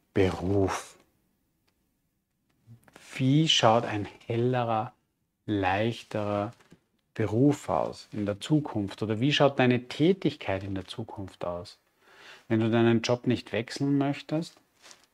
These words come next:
was kannst du verändern, dass es leichter und heller wird?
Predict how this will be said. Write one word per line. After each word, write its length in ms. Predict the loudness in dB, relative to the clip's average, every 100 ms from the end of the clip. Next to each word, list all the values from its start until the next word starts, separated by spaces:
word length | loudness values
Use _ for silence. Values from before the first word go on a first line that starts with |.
| _ _ _ _ _ _ -16
was 280 | 0 2 2
kannst 300 | 0 0 0
du 40 | -4
verändern, 680 | -4 -2 2 4 4 4
dass 200 | 2 -2
es 200 | -4 -8
leichter 500 | -6 -6 -6 -8 -6
und 140 | -2 -2
heller 400 | 0 0 0 -2
wird? 300 | -6 -8